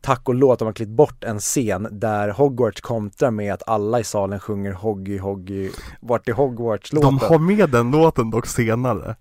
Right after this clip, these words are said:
Speaker 2: Eh, Hermione sjunger på den.
Speaker 1: Ja.
Speaker 2: Eh, men, men, men, ja. Ja. Men minns du hur ballt det här var att läsa när vi var små?
Speaker 1: Mm.
Speaker 2: Alltså, att helt plötsligt introducera två nya skolor
Speaker 1: Mm.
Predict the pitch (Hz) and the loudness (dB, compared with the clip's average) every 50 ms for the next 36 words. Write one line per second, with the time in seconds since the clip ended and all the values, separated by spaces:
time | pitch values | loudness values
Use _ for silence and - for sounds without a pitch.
0 | _ _ 117 107 101 101 104 110 110 120 131 127 139 147 147 123 110 107 - 117 | _ _ -6 -4 -2 -2 -2 -2 0 0 2 2 4 2 2 2 0 -2 -2 -4
1 | 101 95 95 95 - - 87 90 98 95 104 139 165 165 147 123 101 87 85 - | -4 -4 -6 -8 -8 -8 -8 -6 -8 -4 2 4 6 6 8 6 4 2 -2 -6
2 | - - 110 110 110 123 135 131 131 135 139 135 135 135 127 123 123 127 117 101 | -2 0 0 2 4 4 4 4 6 6 4 4 4 2 2 2 2 0 0 0
3 | 98 104 98 - - - - - - 127 - - 143 135 147 165 185 190 - - | 0 -2 -2 -4 -8 -18 -18 -14 -14 -14 -4 2 4 6 6 6 6 2 -2 -12
4 | - - - - - - - 135 - _ - 151 175 - - - 139 156 185 208 | -20 -20 -20 -20 -20 -20 -18 -20 -18 _ -2 0 0 0 0 0 2 4 4 4
5 | 208 - - 180 175 135 113 113 _ _ - 214 214 190 165 - - - 107 101 | 2 2 4 4 4 4 2 -10 _ _ 2 2 4 2 0 0 -2 -4 -2 -2
6 | 110 98 101 92 98 95 80 85 101 - 117 117 113 110 107 - - - 139 113 | 0 -2 -4 -4 -4 -6 -6 -6 -6 -4 -2 -2 0 -2 -2 -4 -4 -4 -4 -2
7 | 104 101 98 92 90 - - - 127 87 65 - - - 110 110 104 92 85 110 | -2 -4 -4 -4 -4 -4 -4 -4 -6 -6 -6 -10 -8 -6 -6 -4 -4 -2 -2 -2
8 | 113 - 120 98 104 - - - - - - - - - 131 135 - 196 165 135 | 0 2 2 2 0 -2 -6 -12 -14 -14 -16 -18 -8 -2 0 2 2 2 0 0
9 | 120 - 117 139 127 - - 123 123 113 110 113 - - - 143 123 117 107 101 | -2 -2 -2 -2 -2 -2 -2 0 2 2 2 0 -4 -2 -2 0 0 0 -2 -4
10 | - - 151 180 160 123 117 175 240 - - - 247 143 104 85 87 85 90 104 | -4 -2 0 0 0 2 4 2 2 4 2 2 2 2 0 -4 -4 -6 -6 -6
11 | 95 92 90 85 82 80 | -8 -8 -8 -8 -10 -12